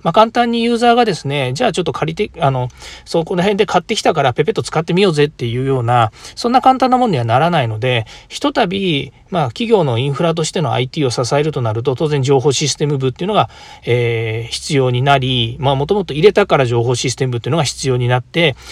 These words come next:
で、その組織が、えー、会社全体の情報システムの、に関連する、もしくは、えー、人の働き方をですね、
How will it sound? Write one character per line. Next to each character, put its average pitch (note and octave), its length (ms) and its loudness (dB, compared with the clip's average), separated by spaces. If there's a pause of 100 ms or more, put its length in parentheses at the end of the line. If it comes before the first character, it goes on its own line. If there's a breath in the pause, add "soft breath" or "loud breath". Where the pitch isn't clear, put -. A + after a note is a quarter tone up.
(120)
で、 G#3+ 100 -2
そ A3 120 0
の A3 100 2
組 A#3 180 4
織 - 260 -4
が、 A3+ 340 2 (200 loud breath)
え C#3+ 120 0
ー、 C#3 40 0
会 F#3 200 4
社 F3 120 0
全 F3 300 -2
体 F#3 220 -2
の G#3+ 160 -2
情 D#3 200 2
報 D#3 160 0
シ D#3+ 180 -2
ス - 80 -4
テ C#3+ 120 -6
ム C3 120 -4
の、 D#3+ 220 0 (220 loud breath)
に A3 100 -4
関 E3+ 300 0
連 E3+ 220 0
す F3 180 -2
る、 F3+ 220 4
も E3 120 -2
し F3 100 -6
く G#3 120 -4
は、 G3+ 200 2 (240 loud breath)
え - 80 -6
ー、 - 20 -4
人 F3 200 0
の D3+ 60 0
働 D#3+ 320 -2
き - 40 -16
方 D#3+ 240 -2
を A#2+ 60 0
で A#2+ 80 -6
す - 100 -10
ね、 D#3+ 140 -4